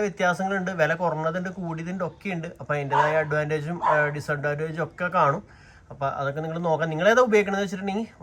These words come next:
ഒന്ന് അടിയിൽ മെൻഷൻ ചെയ്തോളൂ. അപ്പോൾ ക്യാമറയുടെ, ഏഹ്, ഫൂട്ടേജ് ഒക്കെ കണ്ടല്ലോ. നിങ്ങൾക്ക് ഇഷ്ടമായോ, എന്തായി, നിങ്ങളുടെ അഭിപ്രായങ്ങളൊക്കെ എന്തായാലും കമന്റ് ചെയ്യാൻ മറക്കരുത്. നിങ്ങൾ ഉപയോഗിക്കുന്നുണ്ടെങ്കിൽ അതും പറയണം. ഇത്, ഏഹ്, പെയ്ഡ് പ്രൊമോഷൻ ഒന്നും അല്ല കേട്ടോ. ഞാനിവിടെ മേടിച്ച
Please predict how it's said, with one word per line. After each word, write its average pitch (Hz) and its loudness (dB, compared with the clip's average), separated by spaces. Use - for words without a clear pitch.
ഒന്ന് 214 0
അടിയിൽ 160 0
മെൻഷൻ 151 2
ചെയ്തോളൂ. 117 2
അപ്പോൾ 175 0
ക്യാമറയുടെ, 214 4
ഏഹ്, 214 -2
ഫൂട്ടേജ് 196 0
ഒക്കെ 196 -2
കണ്ടല്ലോ. 190 -2
നിങ്ങൾക്ക് 160 -6
ഇഷ്ടമായോ, 165 -2
എന്തായി, 156 -2
നിങ്ങളുടെ 151 -2
അഭിപ്രായങ്ങളൊക്കെ 143 -4
എന്തായാലും 139 -6
കമന്റ് 139 -6
ചെയ്യാൻ 147 -6
മറക്കരുത്. 143 -10
നിങ്ങൾ 147 -6
ഉപയോഗിക്കുന്നുണ്ടെങ്കിൽ 160 -4
അതും 151 -6
പറയണം. 151 -2
ഇത്, 165 0
ഏഹ്, 170 2
പെയ്ഡ് 170 -2
പ്രൊമോഷൻ 175 -2
ഒന്നും 190 -4
അല്ല 165 -2
കേട്ടോ. 139 -2
ഞാനിവിടെ 170 -4
മേടിച്ച 165 -6